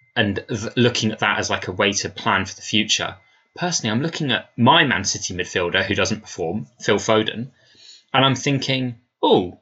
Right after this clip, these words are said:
you've got Brentford at home and then Norwich and then Tottenham and Everton. You're in, you're staying," because I think Man City's fixtures are just so good. So there is even an argument there, Jack, if, if you want.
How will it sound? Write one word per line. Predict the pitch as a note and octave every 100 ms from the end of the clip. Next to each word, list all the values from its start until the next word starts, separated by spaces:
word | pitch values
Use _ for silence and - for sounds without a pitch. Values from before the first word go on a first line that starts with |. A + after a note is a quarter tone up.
| -
you've | G#3+
got | - -
Brentford | F#3+ F#3 - F#3
at | F3
home | F3 E3+ F#3+ A3+
and | D#3+
then | D#3 D3+
Norwich | D3 D#3 F#3 - -
and | D#3
then | D3 F#3
Tottenham | E3 B3+ - E3+ E3
and | C#3
Everton. | D3+ F3 - - _ _ _ - _
You're | G#2 A2+ A#2+
in, | G#2 D#2
you're | G#2+ A2+
staying," | - B2 G#2 F2 D2+ _
because | A2+ - G#2+ G2+ - - _ _ _ _ _ _ _ _ -
I | -
think | - -
Man | C#3
City's | - D3+ -
fixtures | D#3 - G#2 F#2
are |
just | F2+ -
so | - F2+
good. | G2 - -
So | - C3
there | C#3
is | C#3+ F3+
even | F3+ C#3
an |
argument | A#2+ D3 - D#2
there, | F2 F2
Jack, | E2+ - -
if, | G2+ -
if | F2+ G#2+
you | G2
want. | A2+ E2 -